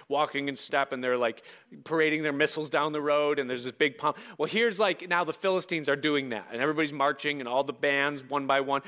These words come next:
and all of a sudden there's, like, this band of Hebrews. And David is there with his men, and it's kinda like this big record scratch because everybody's looking on going like, "Wait a minute, Philistines, Philistines, Philistines, Philistines, Philistines, Israelites."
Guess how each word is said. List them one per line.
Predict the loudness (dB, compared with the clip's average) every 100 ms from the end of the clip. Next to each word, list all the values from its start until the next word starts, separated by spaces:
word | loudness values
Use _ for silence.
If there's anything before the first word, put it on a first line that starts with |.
| -10 -2
and | 0
all |
of | 0
a | 0
sudden | 0 0
there's, | 0 0
like, | 0
this | -2
band | 0 0 0
of |
Hebrews. | 0 -2 0 -2 -4 -8 -8 -12 _ _ _ -12
And | -6
David | 0 2 2 2
is | 2 2
there | 2 2
with | 0
his | -6 -2
men, | 0 2 0 -4 -12 -16 -20 -10
and | -6
it's | -4
kinda | 0 0
like | 0
this | -2
big | -2 -2
record | 0 0 -2 -4
scratch | 0 0 0 -4
because | -6 0
everybody's | 2 2 2
looking | 0 2
on | 2 2
going | 0 2
like, | 0 2
"Wait | 0
a | 2
minute, | -2 -4
Philistines, | -2 -2 -2 -2 -4 -4
Philistines, | 0 -2 -2 -6 -6
Philistines, | 0 0 0 -4 -6
Philistines, | 0 0 0 -6 -6
Philistines, | 0 0 0 -2 -2 -2 -4 -6 -10 -20 -20 -20 _ _ _ -2
Israelites." | 0 2 -2 -4 -8 -6 -6